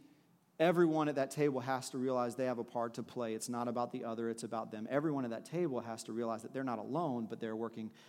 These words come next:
as one. Everyone at that table has to realize that together there's power. And when the Holy Spirit of God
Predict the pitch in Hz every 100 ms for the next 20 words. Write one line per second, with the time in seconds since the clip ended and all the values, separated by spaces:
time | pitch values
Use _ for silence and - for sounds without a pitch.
0 | - 120 113 131 151 113 110 131 127 123
1 | 117 - - - 151 127 113 107 104 113
2 | 104 123 147 117 101 80 78 98 131 -
3 | _ _ _ _ _ _ _ _ _ _
4 | _ _ _ _ _ _ _ _ _ _
5 | _ _ _ _ _ _ _ _ _ 117
6 | 123 - 110 151 151 123 107 101 117 -
7 | _ _ _ _ _ _ 101 95 - 127
8 | 117 101 76 107 _ _ _ _ _ _
9 | _ _ _ _ - - - _ 123 123
10 | 117 110 - 151 160 156 147 - - -
11 | 135 131 131 127 113 98 120 113 107